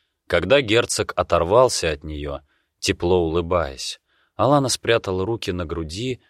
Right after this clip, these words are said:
и оказалась укрытой его большим телом, как коконом.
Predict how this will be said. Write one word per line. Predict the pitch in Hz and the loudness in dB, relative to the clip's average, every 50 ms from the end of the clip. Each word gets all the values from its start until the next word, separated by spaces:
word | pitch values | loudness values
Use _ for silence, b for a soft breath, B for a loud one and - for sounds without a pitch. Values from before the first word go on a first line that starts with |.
| _ _ | _ _
и | - 143 | 2 2
оказалась | 139 123 - 113 101 92 101 113 117 113 101 - - 98 | 2 2 2 -2 -2 0 0 0 0 0 -2 -4 -6 -8
укрытой | - - 95 110 120 - - 98 | -8 -6 -4 -4 -4 -4 -6 -8
его | 90 92 87 95 98 | -6 -6 -4 -4 -4
большим | 85 82 85 80 80 - - - 107 107 104 90 | -2 -2 -4 -4 -4 -6 -8 -6 -8 -8 -8 -8
телом, | - - - - 101 117 127 117 101 95 95 _ _ _ _ _ _ - | -8 -8 -2 0 0 2 2 0 -2 -4 -6 _ _ _ _ _ _ -2
как | - 104 95 _ _ _ | 0 0 0 _ _ _
коконом. | - - 98 85 80 - 78 71 69 69 69 69 | -2 0 0 0 0 -2 -10 -8 -10 -12 -16 -18